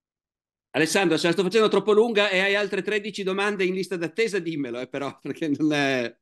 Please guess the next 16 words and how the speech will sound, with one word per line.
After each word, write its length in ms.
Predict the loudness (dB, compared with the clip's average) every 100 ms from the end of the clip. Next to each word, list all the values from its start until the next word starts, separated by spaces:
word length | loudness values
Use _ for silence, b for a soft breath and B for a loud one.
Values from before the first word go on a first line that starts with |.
| b b b
però 200 | 2 2
direi 300 | 4 4 4
ancora 380 | 4 2 0 0
questo, 640 | 0 0 -4 -8 -14 -14 _ _ _ -8
perché 240 | -2 2
visto 200 | 2 2
che 100 | 0
vogliamo 260 | 2 2 0
parlare 320 | 0 0 0
del 200 | -2 -6 _ _
cambiamento, 1700 | -6 -4 -2 -4 -4 -6 -4 -2 0 -2 -4 -8 -12 -4 -2 -2 -14 _ _ _ _ _ _ _ _ _ _
allora, 760 | 2 6 6 4 0 -4 -10 _ _ _ _ _ _ -4
anche 260 | 0 2
le 140 | 2 2
poleis 380 | 2 4 2
greche 680 | 0 -2 -2 -6 -12 -14